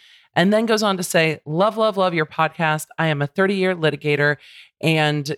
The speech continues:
closet housewife fan. You do a fantastic job of explaining the simple legal details and the difficult legal details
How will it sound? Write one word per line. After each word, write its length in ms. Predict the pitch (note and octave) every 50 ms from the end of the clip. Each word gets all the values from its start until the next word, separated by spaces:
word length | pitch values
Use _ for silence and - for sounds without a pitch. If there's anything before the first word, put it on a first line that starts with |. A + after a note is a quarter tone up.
| _ -
closet 580 | - - - G3 G3 G3 G3 G3 A3 G3 - - F#3 _
housewife 680 | - - F3 D#3 E3 - - D#3 C#3+ C#3+ C#3+ - - _
fan. 560 | - - - - D3 C#3 B2+ A2+ A2+ A2+ A2 - - - - _
You 120 | - F3 F3
do 100 | F3+ F#3
a 80 | F3
fantastic 600 | F3 - E3 D#3+ E3+ D#3+ G3 G3 G3+ - G#3 F#3
job 240 | - G3 F3 E3+ E3+
of 140 | F3 E3+ D3
explaining 460 | - - - - - D#3 D#3+ D#3+ D3+
the 80 | C#3 C#3
simple 340 | - - F3+ E3+ - F#3 E3+
legal 240 | E3+ D#3+ D3 D3
details 500 | C#3+ D#3 G3 F#3 - - G3+ F#3+ F#3 - - - - _ _
and 160 | - G#3 G#3
the 60 | G#3
difficult 420 | E3 E3 D3+ D#3+ - - C#3+ - -
legal 240 | B2+ B2 - A2
details 480 | A#2 B2+ G#2+ E2+ - B2+ - D#2+ -